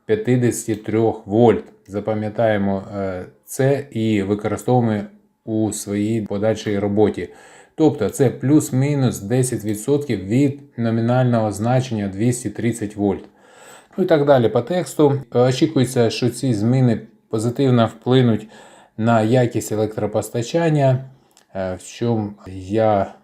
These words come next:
особисто дуже, дуже, дуже сумніваюсь. Е, в мене сумління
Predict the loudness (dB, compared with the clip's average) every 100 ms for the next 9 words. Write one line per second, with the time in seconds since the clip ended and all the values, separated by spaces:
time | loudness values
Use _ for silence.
0 | _ _ _ _ -10 -4 0 2 0 -2
1 | -2 2 2 0 -4 -10 _ -20 _ -10
2 | -4 -2 -2 -4 -4 -2 0 -2 -6 -8
3 | _ _ _ _ _ _ _ -10 -4 -2
4 | 0 2 6 4 4 -6 -8 -6 -4 -4
5 | -6 -4 -4 -4 -4 -6 -2 0 2 2
6 | 2 0 -2